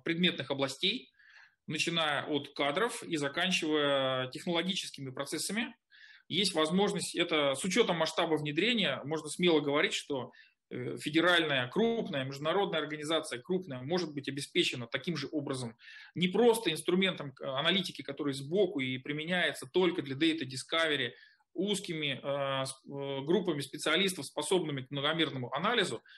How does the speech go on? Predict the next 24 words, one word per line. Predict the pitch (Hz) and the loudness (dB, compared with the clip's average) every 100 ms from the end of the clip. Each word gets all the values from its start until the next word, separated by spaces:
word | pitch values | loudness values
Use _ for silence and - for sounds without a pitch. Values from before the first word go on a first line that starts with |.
| - | -6
Это | 135 156 | -2 0
массовая | 156 185 190 - 147 131 113 | 2 2 2 2 2 2 0
аналитика, | 135 156 240 - - | 0 0 0 -4 -6
то, | |
что | 151 151 | -8 -6
по | - | -4
Гартнеру | 143 170 165 139 | 0 0 0 -6
называется | 127 131 143 143 123 110 | -6 -4 0 2 0 -4
«Готовая | 127 160 190 139 110 | -4 2 4 4 0
prepared | - 156 180 151 123 | -2 2 4 4 0
analytics». | 123 123 127 123 - _ - - - _ | -6 -4 -4 -4 -8 _ -20 -20 -20 _
А, | - 139 135 127 - | -4 0 0 -2 -4
и | 175 185 175 | -4 -2 -2
доступы | 143 202 - 156 156 | 2 2 4 0 0
можно | 151 165 151 | 2 0 2
раздавать | 143 139 147 180 190 | 0 2 4 4 2
на | 160 | -2
всех | - 160 - | 0 0 0
уровнях, | 131 156 262 - _ _ | -2 0 -2 -4 _ _
и | - | -10
после | 131 139 156 | -4 6 6
обучения | 143 147 151 233 214 | 6 4 0 4 4
минимального, | 147 160 180 180 139 113 98 - - - _ _ _ _ | 4 4 8 8 8 4 -4 -12 -20 -20 _ _ _ _
а, | 139 139 131 127 | 0 2 2 0